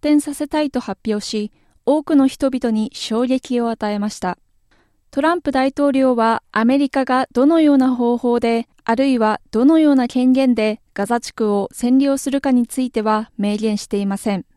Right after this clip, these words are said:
トランプ大統領が発表したガザ占領計画に対しては、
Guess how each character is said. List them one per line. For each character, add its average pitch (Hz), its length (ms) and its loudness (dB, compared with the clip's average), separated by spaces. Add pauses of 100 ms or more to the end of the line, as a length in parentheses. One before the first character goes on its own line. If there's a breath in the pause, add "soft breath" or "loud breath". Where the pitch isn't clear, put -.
(1600)
ト 277 120 -2
ラ 311 140 4
ン 339 80 -4
プ 294 120 -2
大 269 180 0
統 277 240 0
領 254 200 0
が 214 140 -2
発 214 260 -10
表 240 160 0
し - 120 -10
た 233 260 -2 (240)
ガ 254 140 -2
ザ 240 240 -2
占 254 240 0
領 285 200 2
計 294 220 -2
画 262 240 -4
に 220 120 -4
対 233 200 -4
し - 80 -12
て - 100 -6
は、 208 260 -2